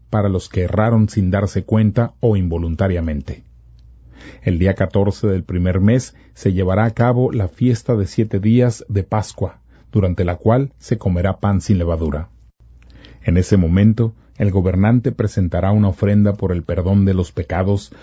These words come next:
por sí mismo y por todo el pueblo. Durante la fiesta de siete días, el gobernante ofrecerá sacrificios que se queman completamente al Señor,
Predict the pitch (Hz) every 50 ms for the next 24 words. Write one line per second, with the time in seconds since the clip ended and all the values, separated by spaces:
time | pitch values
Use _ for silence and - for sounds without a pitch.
0 | - - - - - - 90 - - 131 113 123 143 147 123 127 139 143 - -
1 | - 123 104 - - 92 85 85 - 110 110 117 104 87 - 101 92 87 85 78
2 | 73 71 - - _ _ - _ - 104 95 87 87 87 82 87 82 85 82 _
3 | - 107 110 107 - - 113 104 95 95 - - 110 95 - 92 90 107 123 135
4 | 135 131 - - - - - - - - - 107 98 90 95 90 90 90 95 104
5 | 113 123 113 - 113 104 - 107 98 - - 95 98 104 - - 107 104 - 95
6 | 90 - - 123 113 - - 120 110 - - 101 - - 87 - - 104 107 104
7 | 104 101 - 98 90 87 - 101 101 - 101 95 98 101 101 98 92 101 90 82
8 | - 95 85 80 76 69 64 -